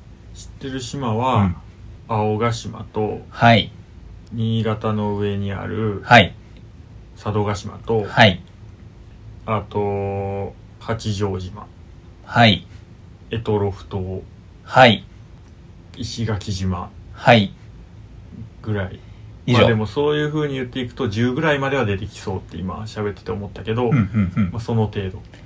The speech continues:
Speaker 2: なるほど、なるほど。わかりました。
Speaker 1: はい。
Speaker 2: じゃあ、まず、今回、前編の方で僕が出したヒントについて振り返りながら、ある程度、まあ、質疑応答みたいな形のを取りつつ、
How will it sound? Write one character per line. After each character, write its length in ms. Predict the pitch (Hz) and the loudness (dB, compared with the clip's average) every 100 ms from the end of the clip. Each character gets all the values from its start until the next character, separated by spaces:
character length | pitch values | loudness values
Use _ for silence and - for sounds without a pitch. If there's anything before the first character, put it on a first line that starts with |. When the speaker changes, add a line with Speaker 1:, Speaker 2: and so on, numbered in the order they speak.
| - - - - | -20 -20 -20 2
Speaker 2:
な 80 | - | 6
る 80 | 135 | 8
ほ 100 | 120 | 6
ど、 80 | 104 | 4
な 120 | 101 | 2
る 60 | 95 | 0
ほ 100 | 92 | -4
ど。 120 | - - - - - - - - - | -6 -14 -20 -20 -20 -20 -20 -20 0
わ 140 | - 117 | 8 10
か 80 | 110 | 10
り 80 | |
ま 80 | 95 | 6
し 80 | 90 | 0
た。 160 | - - - - - - | -4 -8 -14 -20 -18 -10
Speaker 1:
は 160 | 208 | -8
い。 80 | - - - - - | -8 -14 -20 -20 -8
Speaker 2:
じ 160 | 123 143 | 2 8
ゃ 200 | 226 110 | 10 10
あ、 40 | |
ま 180 | 101 180 | 10 10
ず、 440 | 151 123 107 85 - - - - | 10 6 4 2 -6 -20 -18 4
今 240 | 180 208 | 8 8
回、 340 | 170 92 87 - - - - - | 8 6 4 -4 -18 -16 -10 4
前 220 | 131 175 | 8 10
編 220 | 175 170 | 12 12
の 60 | 156 | 12
方 200 | 165 139 | 10 8
で 100 | - | 6
僕 200 | 101 131 | 0 8
が 140 | 147 | 10
出 100 | 156 | 12
し 80 | 160 | 8
た 80 | - | 4
ヒ 160 | 127 | 6
ン 60 | 147 | 4
ト 100 | 147 | 4
に 100 | 90 | 0
つ 140 | - | -2
い 80 | 98 | -4
て 420 | - - 92 - - | -2 -4 -4 -6 -6
振 100 | 127 | -2
り 100 | 120 | 8
返 200 | 135 127 | 10 10
り 100 | 117 | 6
な 100 | 104 | 4
が 120 | 87 | 2
ら、 260 | - - - - - - - - - | -2 -4 -10 -18 -20 -20 -20 -20 4
あ 80 | 147 | 6
る 60 | |
程 280 | 175 226 160 | 6 8 8
度、 280 | 98 87 - - - - - | 6 2 -2 -12 -20 -20 -10
ま 100 | - | -4
あ、 20 | - | 0
質 180 | - | 6
疑 100 | 117 | 6
応 160 | 104 117 | 8 6
答 120 | 123 | 6
み 120 | 123 117 | 4 4
た 80 | |
い 40 | 95 | 0
な 60 | |
形 240 | - 110 - | 2 0 2
の 100 | 117 | 2
を 40 | |
取 200 | - 131 | 2 2
り 60 | 123 | 2
つ 80 | 107 | 4
つ、 380 | 208 196 101 | 6 8 6